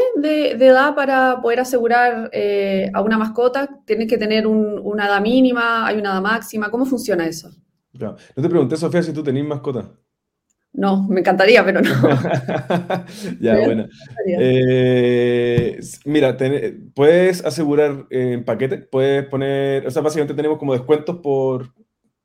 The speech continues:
Speaker 2: más de una mascota. Y, em, me preguntaste eso y, eh, ¿qué más me preguntaste?
Speaker 1: La, la edad de las mascotas, si hay
Speaker 2: La
Speaker 1: un
Speaker 2: edad,
Speaker 1: mínimo.
Speaker 2: eso.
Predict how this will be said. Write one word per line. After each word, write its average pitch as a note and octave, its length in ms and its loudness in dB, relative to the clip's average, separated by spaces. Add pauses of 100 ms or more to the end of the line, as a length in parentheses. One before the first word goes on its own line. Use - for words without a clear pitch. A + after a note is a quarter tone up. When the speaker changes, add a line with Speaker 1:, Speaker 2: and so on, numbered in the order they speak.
(280)
Speaker 2:
más C3 260 -6
de C#3 60 -6
una C#3+ 80 -2
mascota. C3+ 500 -8
Y, F#3+ 460 -2 (100)
em, B2+ 960 -2 (1400)
me A#2 100 -6
preguntaste C#3+ 500 0
eso F3+ 340 0
y, D3+ 360 2
eh, B2+ 920 -2
¿qué C3+ 80 -8
más D3+ 80 -6
me D#3+ 60 -8
preguntaste? F3 340 -6 (280)
Speaker 1:
La, G#3 200 2
la G3+ 220 2
edad G#3+ 160 2
de A#3+ 60 2
las B3+ 120 2
mascotas, A#3+ 460 0
si A3+ 100 -2
hay G#3+ 80 2
Speaker 2:
La G#3+ 60 4
Speaker 1:
un D3 60 4
Speaker 2:
edad, D3 100 8
Speaker 1:
mínimo. A3+ 180 4
Speaker 2:
eso. G3+ 220 -6